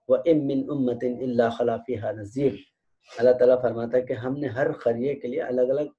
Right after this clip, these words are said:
नबियों को भेजा। अंबिया अलैहिस्सलाम का कुरान कोई जो है ना रिवायत नहीं है, कुरान की आयत है। एक कौम के लिए आए, बनी इसराइल के लिए। कुरान करीम सूरह सफ में है कि मूसा अलैहिस्सलाम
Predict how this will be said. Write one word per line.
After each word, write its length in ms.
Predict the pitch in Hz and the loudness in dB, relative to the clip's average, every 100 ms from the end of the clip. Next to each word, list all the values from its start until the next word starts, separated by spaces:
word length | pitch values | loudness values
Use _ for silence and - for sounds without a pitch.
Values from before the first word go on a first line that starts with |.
| - | -8
नबियों 340 | 120 120 139 | -4 -2 -2
को 60 | 151 | -4
भेजा। 280 | - 110 104 - _ _ _ _ _ _ _ _ _ _ _ _ _ _ | -6 -6 -8 -14 _ _ _ _ _ _ _ _ _ _ _ _ _ _
अंबिया 200 | 127 151 | 2 8
अलैहिस्सलाम 440 | 170 175 170 143 135 | 8 8 4 -6 -8
का 220 | 113 - _ _ _ | -10 -14 _ _ _
कुरान 440 | 143 151 185 196 _ _ - | 2 4 2 -2 _ _ -4
कोई 140 | 143 | 0
जो 100 | 131 | 4
है 60 | 127 | 4
ना 120 | 143 | 4
रिवायत 420 | 127 127 156 175 | 2 4 4 2
नहीं 100 | 165 | -4
है, 80 | 117 | -8
कुरान 380 | 101 127 131 156 | -8 -6 -4 -4
की 80 | 151 | -4
आयत 240 | 123 135 | -4 -6
है। 240 | - - _ _ _ _ _ _ _ - | -8 -16 _ _ _ _ _ _ _ 4
एक 200 | 196 202 | 4 6
कौम 220 | 175 196 | 4 6
के 80 | 190 | 6
लिए 160 | 170 143 | 6 4
आए, 160 | - - - 127 | 2 -8 -6 0
बनी 180 | 147 | 4
इसराइल 400 | 151 135 131 127 113 | 4 6 6 4 0
के 80 | |
लिए। 180 | 101 95 _ _ _ _ _ _ _ _ _ _ _ _ _ _ _ _ - | -12 -16 _ _ _ _ _ _ _ _ _ _ _ _ _ _ _ _ 0
कुरान 260 | 135 135 | 2 2
करीम 220 | 135 131 127 | 0 -2 -2
सूरह 240 | 127 131 | -2 -2
सफ 240 | 127 160 165 | 2 0 0
में 120 | 147 | -4
है 100 | 113 101 | -6 -8
कि 100 | 123 | -6
मूसा 280 | 143 147 | -4 0
अलैहिस्सलाम 540 | 139 131 127 127 123 | 0 0 0 0 -2